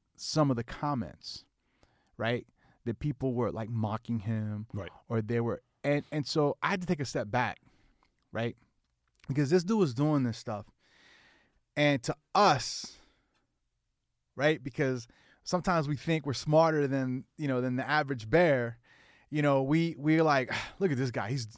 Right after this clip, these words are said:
Speaker 1: he's doing it wrong," right, or, "Look
Speaker 2: Right.
Speaker 1: at this guy
Speaker 2: Yeah.
Speaker 1: wilding out like that, pop, popping, locking the armor of God, that's ridiculous."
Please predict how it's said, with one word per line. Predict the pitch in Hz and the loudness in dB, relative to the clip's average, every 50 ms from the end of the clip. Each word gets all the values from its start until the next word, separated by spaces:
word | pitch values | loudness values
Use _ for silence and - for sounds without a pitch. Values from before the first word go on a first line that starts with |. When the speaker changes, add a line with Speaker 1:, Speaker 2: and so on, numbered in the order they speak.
| _ _ _ | _ _ _
Speaker 1:
he's | - 185 170 127 | -2 -2 -2 -2
doing | 117 143 147 139 120 | 0 2 2 2 2
it | 110 | 0
wrong," | 101 104 98 92 - - _ _ _ _ _ _ _ _ _ _ _ _ _ _ - | -4 -8 -10 -12 -14 -18 _ _ _ _ _ _ _ _ _ _ _ _ _ _ -4
right, | 127 135 139 139 | 0 2 2 2
or, | 143 143 | 4 6
"Look | 160 196 160 | 6 6 6
Speaker 2:
Right. | 175 | 6
Speaker 1:
at | 123 | 4
this | 156 170 143 - | 4 2 2 2
guy | - 120 107 92 - - _ _ - - - - - | -2 -4 -4 -6 -10 -14 _ _ -20 -20 -16 -8 -2
Speaker 2:
Yeah. | 127 | 2
Speaker 1:
wilding | 147 151 143 139 135 127 135 | 4 4 6 4 4 2 0
out | 131 127 | 0 -2
like | 123 120 113 | -2 -2 -4
that, | 107 - - - _ - - - - - _ _ - - _ _ _ _ - - _ _ - | -6 -8 -10 -16 _ -12 -12 -12 -12 -12 _ _ -20 -20 _ _ _ _ -20 -20 _ _ -4
pop, | - 147 156 151 - _ - | 0 2 2 2 2 _ -2
popping, | 139 143 143 127 175 156 | 0 2 2 2 2 2
locking | 135 135 143 143 - 170 151 139 | 2 4 2 2 2 2 2 2
the | 131 117 | 2 2
armor | 104 117 135 147 147 143 135 131 | 2 4 4 4 4 4 2 0
of | 117 113 - | 0 -2 -4
God, | - 117 113 127 151 175 196 196 185 | -4 0 4 8 10 10 10 10 6
that's | 226 208 - 170 | 4 0 -2 -2
ridiculous." | 139 - - - - - 139 120 101 95 92 - - - | -2 2 2 2 2 2 -4 -4 -4 -6 -10 -14 -16 -16